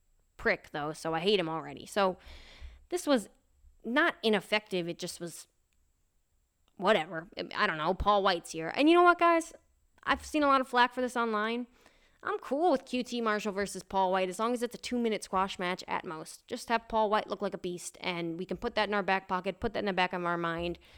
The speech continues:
for the next time, I don't know, they do something Paul White versus Darby Allin or whatever. We remember that time that Paul White beat the living crap out of Q T Marshall. And, uh, and I love Tony Schiavone, and we all love Tony Schiavone. He's the most beloved man in wrestling. So Paul White coming out to defend,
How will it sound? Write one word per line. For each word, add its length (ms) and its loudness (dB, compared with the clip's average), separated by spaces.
for 100 -10
the 100 0
next 260 -4
time, 240 0
I 80 2
don't 100 0
know, 220 0
they 80 -2
do 100 -6
something 300 -2
Paul 240 0
White 200 0
versus 260 -8
Darby 300 -2
Allin 360 -4
or 80 -4
whatever. 360 -2
We 120 -4
remember 260 0
that 160 0
time 300 -2
that 120 -6
Paul 220 -4
White 180 -4
beat 120 -16
the 100 -4
living 240 -2
crap 380 -6
out 80 -6
of 80 -12
Q 100 -8
T 160 -14
Marshall. 480 -10
And, 220 2
uh, 320 6
and 120 4
I 60 6
love 200 6
Tony 200 0
Schiavone, 400 0
and 180 0
we 120 4
all 160 6
love 160 -2
Tony 180 -4
Schiavone. 380 -8
He's 100 -8
the 80 -4
most 240 -2
beloved 460 2
man 260 0
in 100 -2
wrestling. 460 -10
So 360 2
Paul 220 8
White 180 6
coming 180 2
out 200 4
to 80 -10
defend, 560 0